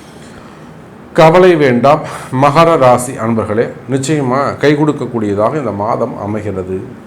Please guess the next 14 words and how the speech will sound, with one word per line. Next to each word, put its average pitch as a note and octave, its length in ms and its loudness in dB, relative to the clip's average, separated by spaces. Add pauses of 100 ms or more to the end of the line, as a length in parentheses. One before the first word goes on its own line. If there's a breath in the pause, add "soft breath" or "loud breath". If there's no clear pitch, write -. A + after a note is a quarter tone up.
(540 loud breath)
ஒரு C#3+ 180 2
நல்ல C3+ 300 2 (180)
உங்களுக்கு B2 420 0
ஒரு G#2 120 0 (100)
குரு C3+ 260 0
கிடைப்பாரு. A2+ 440 -4 (100)
அவங்க G#2 280 -6
மூலியமா A2 540 -4 (140)
நிச்சயமா A#2+ 400 -6
உங்க G2+ 200 -6
பிரச்சனைகளுக்கு A#2 680 -6
நல்ல B2+ 260 -2 (160)
தீர்வு G#3 440 -2
கிடைக்கும், D#3+ 520 -2